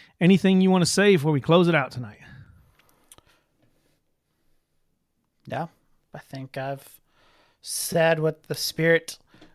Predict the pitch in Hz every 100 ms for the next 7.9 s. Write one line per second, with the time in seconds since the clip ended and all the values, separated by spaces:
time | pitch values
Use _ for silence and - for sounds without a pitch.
0 | _ - 123 120 127 135 127 131 131 127
1 | 120 123 - - - - - - _ _
2 | _ _ _ _ _ _ _ _ - -
3 | _ _ - 123 110 120 - 139 143 156
4 | 151 - - _ _ _ - - 147 135
5 | 156 - - 170 165 170 165 - _ 190
6 | 151 139 151 220 262 208 139 151 143 143
7 | - 147 139 123 208 190 190 180